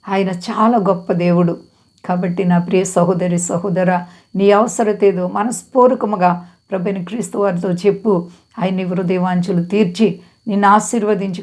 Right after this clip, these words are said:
గొప్ప చేసి ఘనపరుస్తారు. నీ చెడుతనాన్ని విడిచిపెట్టి నమ్మకత్వం కలిగి ఉండు. ప్రభువారు నీ హృదయవాంఛలు తీరుస్తారు. భయపడకండి. అంతా క్షేమంగా ఉన్నారు కదండి?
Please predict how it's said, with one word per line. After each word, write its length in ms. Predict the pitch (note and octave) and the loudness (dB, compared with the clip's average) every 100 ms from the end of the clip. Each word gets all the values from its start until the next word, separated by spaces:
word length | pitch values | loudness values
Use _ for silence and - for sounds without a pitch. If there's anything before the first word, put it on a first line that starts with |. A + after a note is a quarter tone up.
| G#3+ | -2
గొప్ప 380 | G3+ - B3+ B3+ | -2 0 -2 0
చేసి 400 | G#3 F#3 F3 F3 _ _ | -2 -2 -6 -8 _ _
ఘనపరుస్తారు. 920 | F3 G#3 A#3 D4 C#4 C4 - G#3 D#3 - _ _ _ | -2 0 2 2 0 0 0 0 -2 -10 _ _ _
నీ 180 | F#3 F3+ A3 | -12 -8 -6
చెడుతనాన్ని 520 | G#3+ A3+ A3+ G#3 G3 | -6 -4 -6 -6 -6
విడిచిపెట్టి 840 | F#3+ A3 G#3+ F3 G#3 - F3+ F3 - _ - | -4 -4 -4 0 0 0 -4 -4 -10 _ -4
నమ్మకత్వం 680 | G#3+ A#3+ F4 E4 C#4+ C4 A3 | 0 2 2 2 0 -2 -4
కలిగి 400 | G#3 G3 F#3 F#3 | -2 -2 -4 -6
ఉండు. 300 | F#3+ F3 F3 - _ _ | -4 -6 -6 -12 _ _
ప్రభువారు 560 | F3+ F3 F3+ F3 E3+ E3+ - _ - | -2 0 2 2 0 -4 -14 _ -2
నీ 100 | F3+ | -2
హృదయవాంఛలు 800 | F3 F3+ F3 F3+ F3+ F3 F3 E3 | 0 0 0 0 0 0 -2 -4
తీరుస్తారు. 680 | F3 E3+ D#3+ - F3+ - - _ _ _ | -2 -2 -2 -2 -2 -2 -6 _ _ _
భయపడకండి. 680 | E3+ F3+ E3+ F3 D#3+ E3+ E3+ | 0 2 0 -4 -4 -6 -4
అంతా 240 | F3+ G#3 | -4 -4
క్షేమంగా 480 | G3 - F3+ F#3 F#3 | -4 -4 -6 -6 -8
ఉన్నారు 240 | F#3 F#3 F3+ | -8 -8 -8
కదండి? 400 | F3+ F#3 F3+ | -8 -6 -8